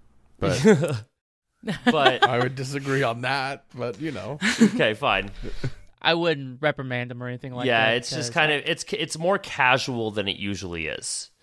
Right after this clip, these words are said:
Speaker 2: because the, a lot of them are of the feeling like, "Well, we're fucked anyway," you know?
Speaker 1: That's bad morale.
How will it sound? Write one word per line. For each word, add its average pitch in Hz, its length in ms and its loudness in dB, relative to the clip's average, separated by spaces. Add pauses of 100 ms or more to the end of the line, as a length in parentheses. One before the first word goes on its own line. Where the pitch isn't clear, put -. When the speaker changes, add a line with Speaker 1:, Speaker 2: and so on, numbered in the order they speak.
(200)
Speaker 2:
because 123 440 0
the, 123 180 -2
a - 40 0
lot 143 280 4
of 147 100 0
them 139 180 0
are 123 120 4
of 110 120 -2
the 110 60 -6
feeling 110 380 -4
like, 104 160 -4
"Well, 123 180 -4
we're 143 80 -2
fucked - 460 -2
anyway," 98 560 0 (760)
you 104 120 4
know? 98 420 6 (600)
Speaker 1:
That's - 180 -2
bad 73 320 2
morale. 107 420 0